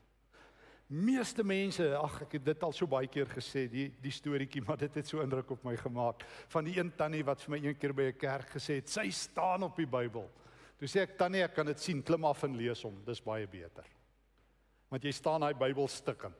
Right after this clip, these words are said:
En ek ken hoeveel Christene wat op Bybeltekste staan, maar dis al, hulle staan net op die tekste.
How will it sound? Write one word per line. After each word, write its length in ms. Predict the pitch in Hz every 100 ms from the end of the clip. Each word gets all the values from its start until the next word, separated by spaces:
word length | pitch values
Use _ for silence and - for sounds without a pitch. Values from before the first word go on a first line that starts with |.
| - - -
En 120 | 208
ek 120 | -
ken 160 | 233 220
hoeveel 300 | 226 233 196
Christene 480 | 160 208 - 190
wat 160 | 180 180
op 160 | 165 139
Bybeltekste 680 | 156 160 156 151 135 -
staan, 380 | 135 - 131 127
maar 100 | 123
dis 160 | 139 -
al, 220 | 139 95 143
hulle 160 | 143
staan 340 | 143 - 156 156
net 180 | 147
op 80 | 143
die 140 | 135 -
tekste. 440 | 113 - -